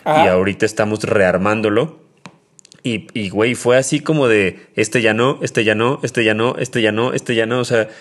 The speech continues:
Speaker 2: de, de, pues, de que se comieron los mocos y que ya no, o sea, ya no forman parte del festival.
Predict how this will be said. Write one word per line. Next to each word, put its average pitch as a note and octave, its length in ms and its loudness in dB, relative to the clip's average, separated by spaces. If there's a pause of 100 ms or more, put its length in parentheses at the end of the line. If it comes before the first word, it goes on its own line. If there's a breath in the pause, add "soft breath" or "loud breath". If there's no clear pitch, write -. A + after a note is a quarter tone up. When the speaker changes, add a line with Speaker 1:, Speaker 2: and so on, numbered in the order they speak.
(200 loud breath)
Speaker 2:
de, G#2 300 0
de, G2 680 -2 (180)
pues, G2+ 160 -6
de G2 120 -4
que - 100 -14
se G2+ 120 -8
comieron A#2 340 -2
los A2+ 120 -2
mocos A2+ 360 -4
y C3 100 -8
que F2+ 220 -8
ya G2+ 160 -2
no, E3 180 -4
o D#3 80 -4
sea, A2 120 -4
ya G2+ 180 -2
no B2 400 -6 (320)
forman C3 400 0
parte C3 280 2
del A2 120 -2
festival. F#2 540 -2